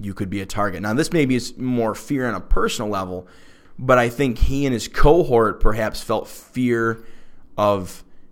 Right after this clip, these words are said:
this guy, this group could potentially pose a threat to my power. He, you know, Stalin could use this fear in a variety of ways. One example of this is, are the, the purges to the military in the eve of World War Two.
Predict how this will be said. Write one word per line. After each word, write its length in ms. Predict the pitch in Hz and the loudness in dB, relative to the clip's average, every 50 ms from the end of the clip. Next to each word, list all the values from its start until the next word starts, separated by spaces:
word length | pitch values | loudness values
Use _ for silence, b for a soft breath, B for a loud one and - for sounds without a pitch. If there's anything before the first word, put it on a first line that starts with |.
| - - - - | -20 -20 -18 -16
this 580 | 110 110 104 110 113 117 117 127 127 123 123 - | -14 -12 -10 -10 -8 -6 0 0 2 2 0 -4
guy, 460 | 127 120 120 113 113 110 110 110 104 | 0 4 4 6 6 6 4 2 0
this 280 | 101 101 110 110 - - | -2 -4 -4 -4 -4 -6
group 440 | - 98 107 117 117 - - - | -8 -4 0 0 0 0 -2 -2
could 180 | - - 107 - | 2 2 2 2
potentially 580 | - - - - - 113 113 107 - 110 107 98 | 2 -4 0 0 0 0 0 -2 -4 -6 -8 -2
pose 280 | 107 - 110 104 104 98 | 0 0 0 0 0 -4
a 80 | 95 | -8
threat 320 | 90 - - 107 - - - | -12 -4 -4 -2 -2 -2 -6
to 100 | - 101 | -8 -6
my 260 | 101 104 104 98 95 | -4 -2 -4 -4 -4
power. 520 | 92 - - 104 98 87 69 - - - _ - - - - - - - - b b b b b b b b | -4 -4 -4 -2 -4 -4 -8 -10 -14 -20 _ -20 -20 -20 -18 -20 -20 -20 -20 b b b b b b b b
He, 140 | 110 107 - - - - | -8 -8 -8 -8 -6 -6
you 100 | 120 95 | -6 -4
know, 160 | 80 67 64 - | -6 -10 -14 -16
Stalin 340 | - - - 92 87 76 98 | -14 -8 -6 -6 -6 -6 -8
could 120 | - 101 95 | -10 -10 -10
use 160 | 95 92 92 | -10 -10 -10
this 140 | 95 92 - | -10 -12 -10
fear 160 | - 98 98 | -10 -10 -10
in 60 | 95 | -10
a 40 | 95 | -10
variety 440 | 98 95 92 92 95 98 95 95 92 | -10 -8 -8 -8 -8 -8 -8 -10 -10
of 100 | 92 95 | -10 -10
ways. 480 | 95 101 104 101 101 98 95 - - b b b b b b b | -8 -8 -6 -6 -6 -8 -10 -12 -14 b b b b b b b
One 160 | - 117 127 | 0 2 2
example 380 | 127 120 107 117 117 104 101 104 | 2 2 0 0 0 0 0 -2
of 80 | 98 | 0
this 180 | 104 107 - - | 0 -2 -4 -4
is, 140 | 104 95 - | -8 -8 -4
are 180 | - 104 104 | -2 -2 -2
the, 140 | 92 98 95 | 0 -2 -6
the 160 | 87 110 123 | -2 -2 0
purges 360 | 113 - - 139 143 123 120 107 | 8 8 10 10 10 4 0 -4
to 100 | - 113 | -2 -2
the 80 | 107 107 | 0 0
military 480 | 110 110 107 107 107 - - 104 104 | 0 0 -2 -2 -4 -2 -2 -2 -2
in 60 | 101 | -4
the 140 | 101 - 110 | -4 -4 -2
eve 140 | 110 107 95 | -2 -2 -4
of 80 | 95 92 | -6 -8
World 260 | 95 101 104 98 95 | -6 -4 -4 -4 -4
War 260 | 92 92 92 87 85 | -6 -6 -6 -8 -8
Two. 380 | - - - 139 113 95 - | -10 -4 -2 -2 -2 -2 -6